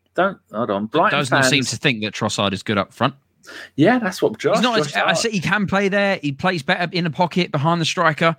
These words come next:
Speaker 2: I'm just saying it's an option. If something
Speaker 1: It
Speaker 2: happens
Speaker 1: is.
Speaker 2: to Eddie,
Speaker 1: He'll
Speaker 2: I'm sure
Speaker 1: play
Speaker 2: Eddie's gonna
Speaker 1: anywhere.
Speaker 2: be fine and Gabby will be back. It's no problems there. But I'm just saying it, that he, he can do a job there, as can Emil Smith Rowe and Martinelli. They can do a job there, but it's not the optimal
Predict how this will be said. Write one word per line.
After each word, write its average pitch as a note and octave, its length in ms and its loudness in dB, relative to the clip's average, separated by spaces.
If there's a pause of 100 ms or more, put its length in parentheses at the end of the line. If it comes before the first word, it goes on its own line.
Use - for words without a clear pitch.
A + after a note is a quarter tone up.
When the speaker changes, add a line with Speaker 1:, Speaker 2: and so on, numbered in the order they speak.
(200)
Speaker 2:
I'm C#3+ 80 -6
just C3 140 -4
saying D#3+ 220 0
it's C#3+ 180 0
an C3+ 80 4
option. C#3+ 500 0
If A2+ 140 -2
something B2 240 -2
Speaker 1:
It G#2 40 2
Speaker 2:
happens B2+ 220 2
Speaker 1:
is. - 80 -8
Speaker 2:
to A#2 120 -4
Eddie, C3+ 240 2
Speaker 1:
He'll A#2+ 100 2
Speaker 2:
I'm A#2 40 0
sure D#3 160 0
Speaker 1:
play D3 120 2
Speaker 2:
Eddie's E3+ 160 2
gonna F#2+ 100 2
Speaker 1:
anywhere. A2+ 120 0
Speaker 2:
be G#2 60 -6
fine D#3+ 440 0
and A2 120 -2
Gabby A#2+ 220 0
will A2 60 -4
be A2+ 80 -2
back. B2 360 -2 (300)
It's - 120 -8
no B2 100 0
problems A#2+ 380 -4
there. B2 380 2
But - 80 -8
I'm B2 80 -8
just A2+ 140 -4
saying A#2+ 160 2
it, A2 120 -8
that A#2 100 -6
he, A#2 160 -6
he A2+ 100 -6
can B2 320 -2
do A2+ 160 -4
a A2 60 0
job G#2+ 260 -2
there, F2 220 0
as G#2 180 -2
can G#2+ 380 -2
Emil G#2 180 0
Smith G2 300 -2
Rowe F#2 160 2
and F2 100 -8
Martinelli. G2 460 -2
They F#2 140 -6
can A#2+ 260 -2
do A#2 100 0
a A2+ 60 0
job A#2+ 280 0
there, E2+ 240 -4 (380)
but A#2 100 2
it's - 140 -2
not A2+ 140 -2
the G#2+ 80 2
optimal G2 500 -2